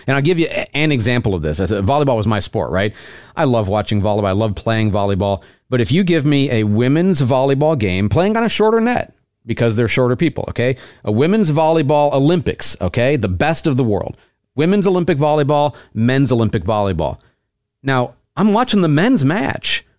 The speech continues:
It's faster, it's better, it's more entertaining as a product. And that's in spite of the fact that I have to watch men instead of being able to <laughs> watch women playing it. I mean, it's just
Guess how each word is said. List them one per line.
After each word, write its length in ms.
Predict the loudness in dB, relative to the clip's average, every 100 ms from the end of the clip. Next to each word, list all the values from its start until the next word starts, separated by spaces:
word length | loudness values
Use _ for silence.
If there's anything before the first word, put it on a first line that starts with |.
| _
It's 240 | -6 -4 -4
faster, 720 | 0 0 0 0 0 0 0 -2
it's 220 | -4 -2
better, 580 | -2 0 2 2 2 2
it's 260 | 0 0
more 260 | 0 0 0
entertaining 640 | 0 0 0 0 2 0
as 140 | -2 -2
a 60 |
product. 680 | -6 -4 -2 0 0 -2 -6 -20 _ _ _
And 100 | -2
that's 140 | 0 2
in 80 | 0
spite 240 | 0 0
of 40 |
the 60 | 0
fact 200 | 0 0
that 100 | 0
I 20 |
have 120 | 0 0
to 80 |
watch 300 | 0 0 0
men 240 | 0 2 2
instead 260 | 0 0
of 60 | 0
being 140 | 0
able 100 | 0 0
to 40 |
<laughs> 140 | 0
watch 200 | -2 -2
women 260 | 0 2 2
playing 380 | 0 2 2 2
it. 100 | 2
I 80 | 2
mean, 300 | 2 0 -2 -6 -20 -12 -4
it's 240 | -2 0
just 420 | 2 2 0 -4